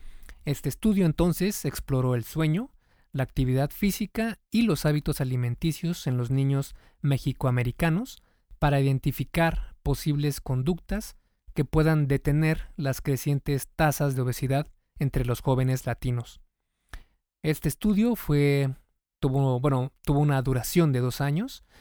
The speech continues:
y fue realizado con trescientos veintitrés niños mexicoamericanos de entre ocho a diez años y analizó la ingesta dietética, la cali-, calidad del sueño y la actividad física.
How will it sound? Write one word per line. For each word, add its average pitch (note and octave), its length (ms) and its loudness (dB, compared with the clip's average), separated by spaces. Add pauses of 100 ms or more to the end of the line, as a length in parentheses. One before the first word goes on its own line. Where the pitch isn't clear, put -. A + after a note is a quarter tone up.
(200)
y C#3+ 100 -4
fue D#3+ 160 2
realizado E3 540 2
con F3 260 0
trescientos E3 760 0
veintitrés C#3 560 -2
niños C#3+ 440 2
mexicoamericanos C3+ 1000 -2
de B2+ 340 -2
entre C3+ 320 0
ocho C3+ 240 -2
a B2+ 60 0
diez B2+ 240 -2
años D#3 400 -2 (760)
y E3+ 100 4
analizó E3+ 580 4
la D3 140 2
ingesta C#3 640 0
dietética, D#3+ 800 -4 (480)
la C3+ 120 0
cali-, B2 380 0 (100)
calidad C3+ 400 2 (120)
del B2 180 0
sueño E3 400 0 (420)
y D3 80 -2
la C3 80 0
actividad B2+ 580 0
física. D3+ 540 -4